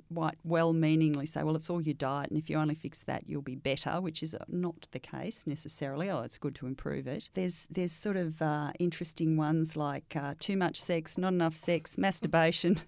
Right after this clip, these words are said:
<laughs> There is the old favourites. <laughs> The other thing is that it's a rite of passage, and it's not necessarily a rite of passage. You don't actually have to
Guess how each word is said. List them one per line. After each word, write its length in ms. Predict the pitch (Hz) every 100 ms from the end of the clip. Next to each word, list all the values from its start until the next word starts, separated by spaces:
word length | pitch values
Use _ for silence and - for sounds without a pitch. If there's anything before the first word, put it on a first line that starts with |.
| - - -
<laughs> 400 | - - - -
There 140 | 202
is 160 | 202 -
the 140 | 185
old 180 | 180 170
favourites. 680 | 175 170 165 175 - - -
<laughs> 40 | 427 - - - - - - - - _ -
The 140 | 269
other 200 | 285 392 403
thing 240 | 277 233
is 120 | 220
that 120 | 226
it's 180 | 214 -
a 60 | 220
rite 260 | 214 233
of 100 | 247 -
passage, 640 | 240 339 - - - - -
and 120 | 240 262
it's 160 | 262
not 180 | 330 -
necessarily 680 | 185 - 156 160 156 147 143
a 60 |
rite 240 | 147 143 147
of 140 | 151
passage. 480 | 208 202 214 226 -
You 60 |
don't 240 | 226 233 - -
actually 520 | 208 - 202 185 175
have 340 | 170 190 -
to 320 | 196 175 156